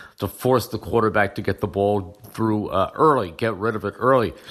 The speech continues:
But on the other hand, I think in the Eagles' case, it's a mixture of having problems in the secondary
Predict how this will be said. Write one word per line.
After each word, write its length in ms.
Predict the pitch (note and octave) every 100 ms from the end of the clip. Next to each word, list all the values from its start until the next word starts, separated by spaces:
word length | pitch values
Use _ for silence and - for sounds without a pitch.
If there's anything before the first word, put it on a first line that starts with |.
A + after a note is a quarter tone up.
| - -
But 180 | - A#2 -
on 220 | C3 C3+
the 120 | C3
other 220 | B2 A#2+
hand, 320 | G2+ G#2 G#2 F#2 - -
I 80 | -
think 260 | G#2 B2+ A2+
in 80 | G#2+
the 80 |
Eagles' 420 | G#2 B2 A2 G#2+ -
case, 320 | A#2 G#2 -
it's 300 | - G#2+ -
a 80 | G#2
mixture 560 | A2+ C#3 - - A2
of 220 | - G2+
having 360 | G#2 A2+ A2 F#2+
problems 560 | - A2+ G#2+ G#2+ G2 -
in 60 |
the 100 | G#2
secondary 680 | F#2 A#2+ G2+ A2 G2+ G#2